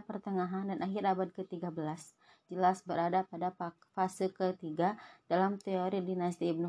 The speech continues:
Khaldun. Pemimpin yang tak kompeten, kelesuan kelompok tentara, serta kekayaan dan kemewahan berlebihan mempengaruhi ketidakmampuan dunia Islam mempertahankan diri dari serangan luar. Sesuai filsafat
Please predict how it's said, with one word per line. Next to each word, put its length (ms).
Khaldun. 480
Pemimpin 640
yang 240
tak 240
kompeten, 640
kelesuan 640
kelompok 560
tentara, 640
serta 400
kekayaan 720
dan 160
kemewahan 560
berlebihan 560
mempengaruhi 640
ketidakmampuan 960
dunia 320
Islam 480
mempertahankan 640
diri 320
dari 240
serangan 400
luar. 400
Sesuai 400
filsafat 480